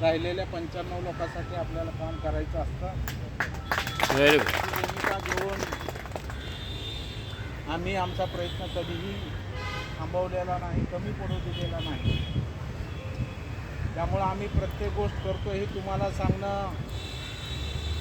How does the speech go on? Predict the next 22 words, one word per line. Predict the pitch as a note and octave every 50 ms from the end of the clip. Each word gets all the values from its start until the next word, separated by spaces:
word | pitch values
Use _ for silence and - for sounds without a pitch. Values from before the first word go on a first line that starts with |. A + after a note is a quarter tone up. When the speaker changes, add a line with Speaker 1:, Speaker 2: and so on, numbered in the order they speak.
| - D#3
Speaker 1:
पेक्षा | E3+ F#3 F#3 - - A3 G#3 F3+ - - - - - - - - - - - - - - -
तुम्हाला | E3 E3 F3+ F#3+ G3+ G3+
रिझल्ट | G3 F#3 F3+ F3+ G#3+ A3+ A#3 A3 G#3
मिळणं | G#3+ G#3 G3+ G3 G3+
महत्त्वाचं | G3 F3 E3 - - D3+ D3+ -
आहे, | - - - - - - - - - - - - - - - - - - - - - - - - - - - -
तुम्हाला | - D#3+ F#3 F#3 G3 G3
रिझल्ट | G3 F#3 G3 G3 G#3+ A3 A3 G#3+
देणं | A3 G#3+ G#3 G#3+
महत्त्वाचं | G3+ G3 F#3 D3+ - F3 E3 - - B2+
आहे. | B2 A#2+ A#2 - - - - - - - - - - - - - - - - - - - - - - D3+
आणि | F3+ G3
म्हणूनसाठी | F#3+ F#3+ F#3+ G3 G#3+ A3 G#3 - G#3+ G3 F#3+ - A3 G#3+
निर्णय | G#3 G3+ G3+ G3 F#3 G3+ G#3 G#3+
व्हावा | F3+ F3+ F#3 F3+ F#3 G3+ G3+
हीच | F#3 F3 G3 G3+ -
भूमिका | F#3+ F3 F3+ F#3 F#3+ G3+ G3 - G3+ F#3+ G3
मी | F#3+ F#3+ F#3+
असो, | F#3+ F#3 F3 E3+ - F#3+ F#3+ F#3+ F#3+
म्हात्रे | F#3 E3 D#3+ - - F#3 F3+
सर | F3 -
असो, | F#3+ F3+ F3+ F3 E3+ - F3+ F3+ F3 - E3